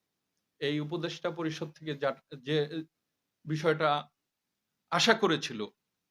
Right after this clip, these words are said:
তার সামান্য কিছু প-, তারা প্রতিফলন পেয়েছে, কিন্তু অধিকাংশই প্রতিফলিত হয়নি। আমার জায়গা থেকে বলতে চাই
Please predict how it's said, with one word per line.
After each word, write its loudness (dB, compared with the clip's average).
তার 8
সামান্য 2
কিছু -6
প-, -12
তারা 4
প্রতিফলন -6
পেয়েছে, 2
কিন্তু -4
অধিকাংশই 2
প্রতিফলিত 0
হয়নি। -10
আমার 4
জায়গা 4
থেকে -2
বলতে -4
চাই 2